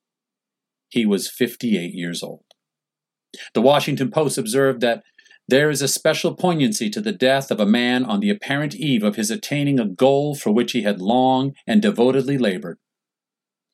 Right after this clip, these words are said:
In July nineteen sixty-four, the full House passed the Wilderness Bill by a vote of three hundred seventy-four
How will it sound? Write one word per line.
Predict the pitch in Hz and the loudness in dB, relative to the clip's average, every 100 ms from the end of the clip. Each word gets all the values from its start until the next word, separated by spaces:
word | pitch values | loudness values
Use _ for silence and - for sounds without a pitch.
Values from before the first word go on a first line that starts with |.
| - - - | -18 -16 -6
In | 135 | 0
July | 131 127 147 196 175 | 2 2 2 2 0
nineteen | 101 98 92 101 | 2 0 0 -4
sixty-four, | - 101 - - 98 95 _ - | -4 -6 -8 -6 -4 -4 _ -4
the | 104 | -4
full | - 170 185 175 | 0 4 4 4
House | 139 123 120 | 0 -2 -2
passed | - - 131 127 131 - | -6 -4 -2 -2 -4 -6
the | 107 | -4
Wilderness | 98 143 165 165 151 | 0 0 0 -4 -2
Bill | 123 101 82 - - - | 0 0 -2 -16 -14 2
by | 110 | 4
a | 107 | 4
vote | 117 127 | 2 0
of | 107 - | -2 -6
three | - 175 202 | 0 4 6
hundred | 202 170 170 165 147 | 4 0 0 0 -2
seventy-four | - - 151 175 175 147 - - 180 101 85 87 | -2 0 0 0 -2 -4 -4 4 4 4 0 -4